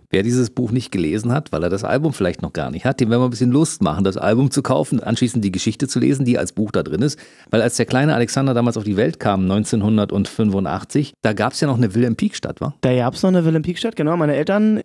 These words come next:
Speaker 2: haben in Guben, in der Chemie, das ist ja Chemie, äh, Guben,
Speaker 1: Mhm.
Speaker 2: gibt's nochmal einen Fußballverein, die haben ja in der Chemiefabrik gearbeitet. Und, ähm, dort wurde ich in einem kleinen Internat gezeugt. <laughs> Genau, und dann habe ich ja, aber ich bin dann schon relativ früh, mit zwei Jahren, glaub ich, sind meine Eltern nach Cottbus gezogen. Äh,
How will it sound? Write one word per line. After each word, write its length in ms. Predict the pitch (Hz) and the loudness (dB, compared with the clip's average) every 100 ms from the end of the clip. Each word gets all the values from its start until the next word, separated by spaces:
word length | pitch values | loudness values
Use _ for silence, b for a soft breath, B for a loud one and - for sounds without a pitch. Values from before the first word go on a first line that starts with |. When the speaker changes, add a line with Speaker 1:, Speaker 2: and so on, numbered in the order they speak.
| 120 | -4
Speaker 2:
haben 160 | 151 | -4
in 160 | 208 143 | -2 0
Guben, 320 | 190 226 233 - | 2 4 2 2
in 140 | 185 | 2
der 100 | 247 | 4
Chemie, 320 | - 202 240 | 2 4 4
das 140 | 143 139 | 2 0
ist 100 | 156 | 0
ja 320 | 156 147 - _ | 0 -2 -8 _
Chemie, 460 | - 160 156 190 208 | 0 2 4 4 0
äh, 320 | 349 294 214 - - | -2 -6 -10 -10 0
Guben, 380 | 180 214 269 269 | 2 4 2 0
Speaker 1:
Mhm. 80 | 113 | -2
Speaker 2:
gibt's 120 | 113 | -2
nochmal 160 | 131 117 | -2 -4
einen 80 | 113 | -4
Fußballverein, 400 | 147 156 151 143 B B B B - | -8 -4 -4 -6 B B B B -2
die 100 | 127 | 2
haben 280 | 156 170 143 | 4 2 2
ja 140 | 110 | 2
in 80 | 113 | 4
der 100 | 113 | 2
Chemiefabrik 520 | 110 131 233 - 110 | 4 2 2 0 0
gearbeitet. 480 | 110 104 110 - - | -2 -4 -6 -8 -12
Und, 320 | - 107 101 104 | -4 -2 0 0
ähm, 320 | 98 98 - - | 0 -2 -6 -2
dort 220 | 110 135 | 0 2
wurde 160 | 147 | 2
ich 100 | 156 | 2
in 120 | - 156 | 0 0
einem 420 | 143 143 143 143 | 0 2 0 -2
kleinen 440 | - 131 135 151 - | 0 2 4 2 -2
Internat 560 | - 131 123 127 - - | 0 2 2 2 -2 -6
gezeugt. 440 | 151 143 123 - 143 | -2 -2 -2 0 -2
<laughs> 40 | 104 - _ _ B - - | -2 -8 _ _ B -4 -2
Genau, 240 | - 151 135 | 2 2 4
und 220 | 135 143 | 2 2
dann 120 | 143 | 0
habe 140 | 131 131 | 2 0
ich 80 | |
ja, 160 | 131 117 | 0 0
aber 140 | 120 | 2
ich 80 | 127 | 2
bin 100 | 165 | 2
dann 140 | 165 151 | 2 4
schon 260 | 160 151 B B B | 4 2 B B B
relativ 260 | 143 147 147 | 0 2 2
früh, 160 | - | 2
mit 140 | 170 135 | 2 2
zwei 160 | 135 | 0
Jahren, 180 | 131 156 | 2 2
glaub 140 | 151 135 | 2 2
ich, 60 | |
sind 80 | 147 | 2
meine 120 | 127 | 2
Eltern 160 | 117 120 | 2 0
nach 100 | 110 | 0
Cottbus 300 | - - - | -2 -6 -8
gezogen. 500 | 120 127 120 120 - | -2 0 2 2 0
Äh, 200 | 101 | 0